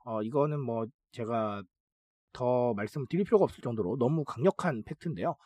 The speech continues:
우리가 무얼 하든 건강을 생각을 해본다는 겁니다. 아, 그래서 소비를 따질 때 "이거 소비를 내가 해야 되나?"라고 생각을 할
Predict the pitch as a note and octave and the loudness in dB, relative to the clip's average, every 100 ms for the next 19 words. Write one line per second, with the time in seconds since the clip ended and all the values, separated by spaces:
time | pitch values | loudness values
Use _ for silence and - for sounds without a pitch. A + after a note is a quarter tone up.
0 | - - - _ F#3+ A3 A3 G#3 G3+ C3 | -20 -20 -20 _ 4 12 12 12 12 8
1 | G3 B3+ C4 B3+ G3+ G#3 G3+ G3 - D3 | 10 12 12 10 8 8 8 4 -2 0
2 | F3 F#3 F3 F3+ F#3+ F#3 G#3 G3+ G3 F#3 | 10 10 10 8 4 4 2 4 4 4
3 | G#3+ A#3 F#3+ C3 F#2 E2 E2+ G#2 - A#2+ | 2 4 2 2 -6 -10 -8 -10 -8 -6
4 | G#2+ G2+ A2+ G3 E3+ - - _ - B3+ | -4 -4 2 6 4 2 -20 _ 2 6
5 | C#4+ C4+ C4 B3+ A#3+ A3+ A#3+ A#3 G#3+ G#3+ | 8 8 6 6 6 6 6 6 6 6
6 | A#3 A3+ A#2+ G#2+ - - G3 B3 C4 C#4+ | 6 4 0 -2 -4 -2 8 10 10 6
7 | A#3 F3 C4+ D4+ A#3+ A3 C4+ D3+ D#3+ G#3 | 8 6 8 8 10 8 8 8 6 2
8 | G3 F#3+ | 2 2